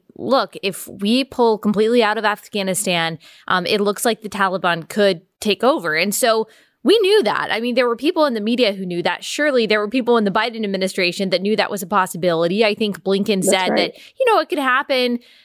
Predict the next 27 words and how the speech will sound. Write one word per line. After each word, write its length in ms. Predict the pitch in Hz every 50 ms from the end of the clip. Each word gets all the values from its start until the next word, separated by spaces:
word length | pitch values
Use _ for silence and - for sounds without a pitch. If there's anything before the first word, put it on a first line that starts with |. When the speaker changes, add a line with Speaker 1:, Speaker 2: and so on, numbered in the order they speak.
| _ -
Speaker 1:
within 320 | - 262 214 254 269 240 233
maybe 320 | 226 226 247 226 262 262 240
thirty 340 | - 226 226 233 220 233
to 140 | 214 - 226
ninety 340 | 220 214 208 208 196 185 185
days. 640 | 170 247 240 240 240 240 233 240 233 240 226 - - -
Um, 640 | - 202 196 190 185 180 180 180 175 180 123 101 78 -
Joe 180 | 190 - 240 226
Biden 340 | 226 214 208 202 208 220 208
said 200 | 240 214 196 175
that 100 | 185 -
this 180 | 240 269 262
is 120 | 285 247 214
not 200 | 233 220 233 240
a 40 | 240
foregone 520 | - 247 240 233 226 208 220 202 202 196
conclusion. 680 | 196 196 180 165 - 233 254 254 254 247 208 247 240 233
We've 160 | 220 208 175
equipped 460 | 185 - - - 254 262 254 - -
the 120 | 247 208 -
Afghan 440 | 180 185 - - - 196 185 180 -
army, 320 | - 220 240 240 240 240
three 180 | 233 - 220 214
hundred 300 | 208 185 180 180 - -
thousand 400 | 208 208 233 247 240 240 233 226
of 100 | 214 196
them. 300 | 226 220 214 214 214